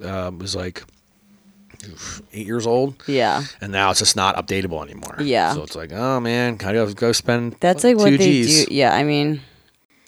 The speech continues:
Speaker 1: Well, I
Speaker 2: feel
Speaker 1: want
Speaker 2: like
Speaker 1: the
Speaker 2: you
Speaker 1: ch-, I want
Speaker 2: got
Speaker 1: the
Speaker 2: it at some
Speaker 1: cheaper route,
Speaker 2: point.
Speaker 1: though. I bought a MacBook Air this time. I don't know if you know anything about computers, but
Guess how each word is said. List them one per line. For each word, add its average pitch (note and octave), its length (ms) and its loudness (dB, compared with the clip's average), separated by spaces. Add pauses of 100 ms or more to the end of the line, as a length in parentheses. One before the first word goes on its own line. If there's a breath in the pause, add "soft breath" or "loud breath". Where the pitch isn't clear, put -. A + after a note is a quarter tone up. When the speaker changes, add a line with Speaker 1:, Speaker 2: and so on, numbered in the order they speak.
(220)
Speaker 1:
Well, A#2 100 4
I - 20 8
Speaker 2:
feel C3+ 40 8
Speaker 1:
want C3+ 120 4
Speaker 2:
like A2+ 80 2
Speaker 1:
the - 40 -4
Speaker 2:
you A2 80 4
Speaker 1:
ch-, - 20 6
I D3+ 40 8
want - 20 6
Speaker 2:
got F3+ 120 6
Speaker 1:
the - 20 4
Speaker 2:
it - 20 6
at - 80 0
some - 120 2
Speaker 1:
cheaper A#2 140 2
route, G#2+ 180 4
Speaker 2:
point. E2+ 80 -4
Speaker 1:
though. G#2+ 80 6
I G#2+ 100 6
bought A2+ 160 6
a G#2 40 4
MacBook G2+ 420 -2
Air G2 240 -2
this F#2 180 -6
time. G2+ 160 -6
I - 20 -4
don't G#2+ 120 -4
know G2 60 -4
if F2+ 80 -8
you F#2+ 60 -4
know F2+ 60 -6
anything F2 160 -6
about E2+ 180 -6
computers, E2 400 -6
but - 200 -8